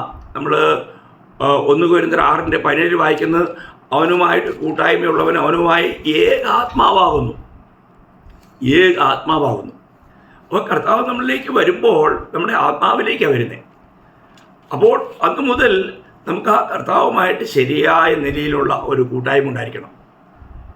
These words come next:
ഏ, എന്നാൽ ഇന്ന് അനേകരും ജീവിതത്തിൽ അനേക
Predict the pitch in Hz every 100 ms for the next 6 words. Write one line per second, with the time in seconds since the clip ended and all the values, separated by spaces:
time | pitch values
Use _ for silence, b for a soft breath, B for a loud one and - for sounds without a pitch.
0 | - - - - 120 123 - - _ -
1 | - 170 226 220 254 247 220 - - 240
2 | 269 269 226 175 147 - - - - -
3 | _ _ - 151 165 151 156 151 147 -
4 | B B B _ - 143 147